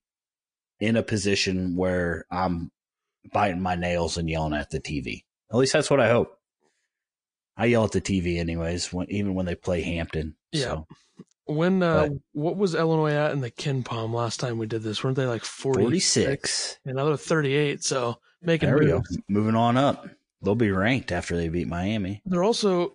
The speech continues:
Speaker 2: they have a chance, a small chance to be, like, at twelve wins by, like, the beginning of January.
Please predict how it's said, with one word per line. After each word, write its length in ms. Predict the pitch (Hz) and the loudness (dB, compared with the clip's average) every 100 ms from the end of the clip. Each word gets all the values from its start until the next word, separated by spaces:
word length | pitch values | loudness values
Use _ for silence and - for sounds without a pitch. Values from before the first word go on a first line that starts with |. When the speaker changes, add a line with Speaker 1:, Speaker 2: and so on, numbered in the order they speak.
| - | -4
Speaker 2:
they 140 | 175 | 0
have 80 | 190 | 0
a 40 | 165 | 0
chance, 720 | - 196 196 165 160 - - | 0 0 2 0 -2 -4 -4
a 60 | 151 | -2
small 400 | - 175 185 190 | -2 0 2 2
chance 400 | - 175 175 - | 2 2 2 0
to 80 | 151 | -2
be, 140 | 143 | -2
like, 280 | 143 135 127 - | 0 0 -2 -4
at 200 | 127 - | -6 -6
twelve 400 | - 165 160 147 | -2 0 2 2
wins 560 | 139 147 131 127 - - _ _ _ _ | 2 2 0 -4 -6 -10 _ _ _ _
by, 160 | 139 131 | -2 0
like, 180 | 127 123 | 0 0
the 80 | 123 | -2
beginning 380 | 127 131 139 | 0 0 0
of 100 | 120 | -2
January. 640 | 117 120 127 117 107 107 | -4 -4 -2 -4 -6 -8